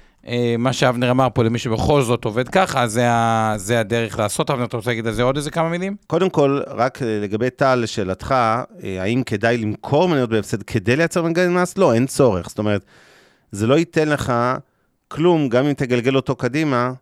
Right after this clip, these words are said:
Speaker 2: מה זה משנה? אז תגלגל את השלו-, נגיד שיש לך את ה-, בדוגמה שנתתי בתחילת האירוע הזה, יש לך מאה אלף שקל הפסדים, שבעים אלף על הנייר, שלושים אלף בפועל ממומשים ממש, אוקיי? אין סיבה להגדיל את השלושים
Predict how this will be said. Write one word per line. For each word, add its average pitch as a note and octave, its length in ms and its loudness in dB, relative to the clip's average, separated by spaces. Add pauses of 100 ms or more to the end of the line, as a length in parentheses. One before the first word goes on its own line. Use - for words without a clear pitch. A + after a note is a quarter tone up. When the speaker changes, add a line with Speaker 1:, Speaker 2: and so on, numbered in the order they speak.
(420)
Speaker 2:
מה A#2+ 140 2
זה A#2 100 -2
משנה? A2 460 -4
אז B2 80 -8
תגלגל D3+ 360 -4
את D#3+ 80 -10
השלו-, C3+ 220 -6
נגיד B2+ 280 -2
שיש C3+ 200 -6
לך - 80 -4
את B2 160 -4
ה-, A#2 120 2
בדוגמה A2 360 0
שנתתי A#2 500 -2
בתחילת A2 540 0
האירוע G2 600 0
הזה, F2 240 -10
יש F#2+ 220 -10
לך - 60 -10
מאה G#2 220 -2
אלף G#2 160 -2
שקל G#2 280 -6
הפסדים, G2+ 420 -4
שבעים A2 360 -2
אלף G#2+ 220 -2
על G#2 80 -2
הנייר, G2+ 340 -2
שלושים A2+ 440 -2
אלף G#2+ 240 -2
בפועל G#2+ 500 2
ממומשים G2 680 0
ממש, G2+ 540 -2 (500)
אוקיי? C#3+ 280 -4
אין C3+ 240 -2
סיבה B2 360 0
להגדיל A2 460 0
את A2 120 -4
השלושים A2 600 -4